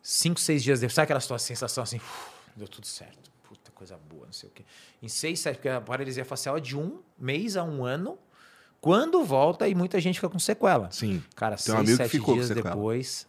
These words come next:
Speaker 1: eu também tenho várias pessoas que eu conheço, porque sempre que tem esse assunto, igual o Justin Bieber tá agora,
Speaker 2: Aham.
Speaker 1: o pessoal já põe em relação a, quando eu tive também. Cara, foi tão psicológico que quando deu seis, sete dias depois do título, eu não tinha mais nada.
Speaker 2: Eita.
Speaker 1: Impressionante.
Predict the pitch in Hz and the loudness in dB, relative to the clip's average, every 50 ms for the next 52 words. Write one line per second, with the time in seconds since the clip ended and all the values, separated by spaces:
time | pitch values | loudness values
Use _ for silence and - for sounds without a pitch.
0 | _ - 107 - 113 101 104 110 - 113 107 92 104 107 117 113 - - 95 - | _ -8 -6 -4 -4 -4 -4 -4 -4 -6 -4 0 2 2 2 2 0 -4 -8 -8
1 | 101 92 - 101 - - 107 110 - - 127 - - - 156 160 165 185 147 165 | -8 -6 -6 -6 -4 -4 -4 -2 -2 -2 -2 -2 2 2 2 2 2 0 0 2
2 | 160 139 - 156 123 - - - 147 165 156 123 104 127 123 120 113 139 143 - | 2 4 4 2 2 2 2 4 4 4 4 4 4 4 4 6 6 4 2 2
3 | - 120 127 139 131 143 127 135 135 127 139 135 120 95 101 120 123 123 123 131 | 0 0 2 4 4 4 4 4 6 6 6 6 4 4 4 4 6 6 6 6
4 | 147 151 - 117 - - 123 117 127 123 - - 127 131 135 123 135 131 127 120 | 4 2 0 -4 -2 0 0 0 0 -2 0 0 0 0 2 2 2 2 2 2
5 | - - 131 123 127 131 131 131 127 120 117 110 104 98 101 95 90 95 95 - | 2 2 4 4 4 4 4 2 2 2 2 2 0 0 -2 -6 -6 -10 -6 -2
6 | 117 117 117 120 117 - 131 117 120 - 139 135 131 110 101 - - - - - | 0 2 2 2 2 0 0 -2 -2 -2 -2 -2 -4 -4 -6 -8 -14 -20 -20 -20
7 | - - - - _ - 135 135 131 - 139 131 131 - - 175 247 226 - - | -20 -20 -20 -20 _ 0 2 2 2 2 0 -2 -2 0 0 0 0 0 -2 -2
8 | 170 147 - - - 123 110 107 113 127 127 120 107 - - 98 - - 117 - | -2 -2 -2 -2 -2 -2 -2 0 2 2 2 0 -2 -6 -10 -14 -12 -12 -12 -8
9 | - 143 143 139 139 131 147 131 - - - 151 196 190 - - 156 156 - - | -8 -6 -6 -6 -6 -4 -4 -4 -4 -4 -4 -2 -2 -2 -2 -2 -2 -4 -4 -6
10 | 123 110 120 123 120 110 117 113 - - 123 131 131 120 110 98 - - 139 135 | -6 -4 -4 -4 -2 -2 -4 -6 -4 -2 0 0 0 0 -2 -4 -4 -4 -4 -4
11 | - 110 107 107 107 - - 113 110 113 117 120 117 104 92 82 80 76 69 69 | -4 -4 -4 -4 -6 -6 -6 -6 -6 -6 -6 -6 -8 -8 -8 -8 -10 -10 -12 -12
12 | 78 - 139 151 185 - - - - - - - - 262 269 285 302 302 285 247 | -10 -6 -6 -6 -6 -6 -8 -10 -10 -12 -14 -4 0 2 4 6 6 6 6 6